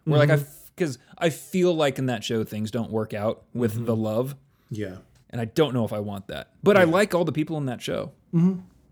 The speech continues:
Speaker 2: So yeah, I was like, "Okay, that's where I know that guy from." And I, I feel like I've seen him kind of doing, like, bit parts or whatever in other, other, uh, movies. And, and watching them play live,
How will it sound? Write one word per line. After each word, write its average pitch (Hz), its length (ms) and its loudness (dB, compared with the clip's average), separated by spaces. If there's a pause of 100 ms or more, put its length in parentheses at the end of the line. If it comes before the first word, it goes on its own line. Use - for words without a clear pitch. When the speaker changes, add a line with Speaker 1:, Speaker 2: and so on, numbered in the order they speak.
(440)
Speaker 2:
So - 140 2
yeah, 139 220 4
I - 20 -4
was 131 100 -4
like, 151 160 -8
"Okay, 180 220 0
that's 131 260 -2
where 113 140 -4
I 107 40 -4
know 92 140 -6
that 92 140 -10
guy 92 160 -10
from." 101 420 -10
And 101 320 -10
I, 113 160 -10 (240)
I 131 40 -2
feel 147 180 2
like 117 140 -2
I've 117 120 -4
seen 117 240 -4
him 110 160 -2
kind 110 220 -6
of 104 220 -8 (200)
doing, 113 300 -2
like, 101 220 -10
bit 107 180 -8
parts 98 320 -10
or 113 60 -4
whatever 104 340 -4
in 98 140 -8
other, 98 360 -10 (640)
other, 98 600 -8
uh, 92 160 -14
movies. 113 640 -4 (1200)
And, 123 640 -2 (560)
and 123 220 -2
watching 160 400 -2
them 175 160 2
play 131 300 0
live, 98 640 -8